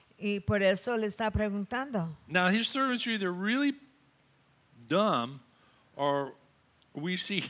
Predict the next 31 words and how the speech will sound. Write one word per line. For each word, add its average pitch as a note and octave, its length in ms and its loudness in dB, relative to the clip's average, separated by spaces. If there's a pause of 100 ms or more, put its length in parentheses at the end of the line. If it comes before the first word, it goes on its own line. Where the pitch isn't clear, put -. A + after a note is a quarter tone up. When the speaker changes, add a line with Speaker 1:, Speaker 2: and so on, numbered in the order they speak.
Speaker 2:
<laughs> - 800 -14
I, D3 360 0
I - 20 8
don't A3 180 2
know D3+ 240 0 (380)
how F#3 200 -2
powerful G#3 640 -2
or E3 200 -2
dumb E3 300 0
these D#3 180 -2
servants C3+ 440 -4
are. A#2 200 -6 (1500)
Speaker 1:
Aquí A#3+ 600 -6
no, G#3+ 240 0 (120)
no A3+ 240 -4
sé A#3+ 560 -4
cuál A3 300 0
es, C4 280 -4
si A3 220 -4
estos G#3+ 380 -2
sierv-, A3+ 480 -2
ah, G3+ 220 -4
mensajeros A3 1040 -2 (420)
y G#3 120 -2
siervos A3+ 520 2
son A3+ 280 -4
tontos B3+ 760 -4 (680)
o G3 80 -6
qué G3+ 200 -4
está G3+ 260 -4
pasando. A3+ 600 -4